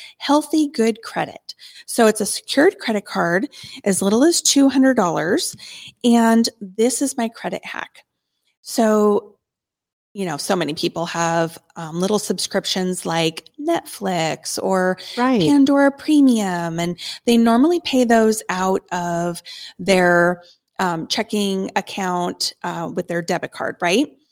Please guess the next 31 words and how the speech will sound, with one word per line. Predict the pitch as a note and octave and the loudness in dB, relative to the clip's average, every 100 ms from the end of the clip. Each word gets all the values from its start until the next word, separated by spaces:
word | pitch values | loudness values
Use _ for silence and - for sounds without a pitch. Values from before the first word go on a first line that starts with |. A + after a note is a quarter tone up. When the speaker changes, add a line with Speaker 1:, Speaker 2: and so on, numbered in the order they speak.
| _ - - | _ -20 -10
Speaker 1:
Instead, | - B3+ - - C#4 F4 C4 B3+ C#4 - _ _ _ _ _ | -2 -2 -2 -8 -6 -4 -2 -2 -4 -10 _ _ _ _ _
open | G3 F#3+ A3+ | -4 -2 -2
a | D#4 | -2
secured | - - D#4 E4 D#4+ | -4 -8 -4 -4 -4
card | B3 A3 G#3 G#3+ - | -4 0 0 -2 -4
or | G3 A3 - _ _ _ | -2 -2 -4 _ _ _
any | G3+ G#3 | -6 -6
credit | F#3+ - F3 | -6 -8 -10
card | E3 E3 D3 G3+ D4 - - - _ | -6 -6 -4 -4 -6 -14 -18 -20 _
that | F#3 G#3 | -6 -2
you | G#3 | -2
get | C4 E3+ D3+ G3 - _ _ _ _ - | 0 0 0 -2 -4 _ _ _ _ -6
and | A3+ A3+ A3+ A3+ A3+ - _ _ _ _ _ _ _ _ - | -4 -2 -2 -2 -4 -8 _ _ _ _ _ _ _ _ -16
use | E3 G3+ A#3 D4 - | -4 -2 0 -2 -4
your, | A#3+ A#3+ A#3 A#3 - | -2 0 0 -2 -6
your | G3 | -8
credit | F#3+ - E4+ | -8 -8 -10
card | - F#3+ F#3+ | -8 -10 -8
to | A3 | -10
pay | - F3 F3 G3+ C4+ - - _ | -10 -10 -6 -6 -6 -14 -20 _
for | C4 | -2
your | C#4+ | -2
subscription | C#4+ E4 - G4+ G#4 B3+ G#3 F3 | -2 -4 -4 -6 -2 -2 0 -2
Speaker 2:
That's | F#3 F#3 | -4 2
an | C4+ | 2
Speaker 1:
every | C4+ C#4 | 2 2
month | C#4 D4 F#4+ E3+ | 2 2 0 -2
Speaker 2:
awesome, | D#3+ | -4
Speaker 1:
automatically. | G3+ A3+ B3 C4+ F4 D#3+ D3+ | -4 -2 0 0 -2 -4 -4
Speaker 2:
awesome | D3+ D#3+ | -6 -6
tip. | D3+ D3 | -4 -6